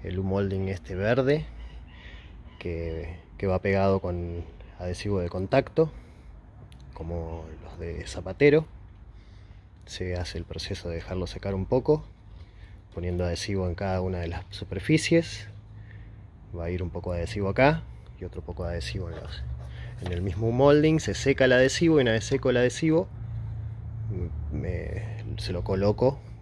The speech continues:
bien firme, pegándolo bien, teniendo en cuenta que esté las, las, las curvas también bien adherido el pegamento.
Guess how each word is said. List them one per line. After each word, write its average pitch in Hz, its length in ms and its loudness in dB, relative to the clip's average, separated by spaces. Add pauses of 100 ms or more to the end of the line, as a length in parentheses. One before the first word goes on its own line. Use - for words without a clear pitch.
(120)
bien 101 220 0
firme, 123 440 2 (300)
pegándolo 92 520 0
bien, 90 420 -2 (920)
teniendo 95 640 -2
en - 100 -10
cuenta 98 340 -4
que - 60 -8
esté 87 420 -4 (280)
las, - 400 -8
las, - 380 -10
las 95 160 -10
curvas 117 400 0
también 120 480 2 (720)
bien 104 160 2
adherido 104 420 2
el 95 320 0
pegamento. 131 600 2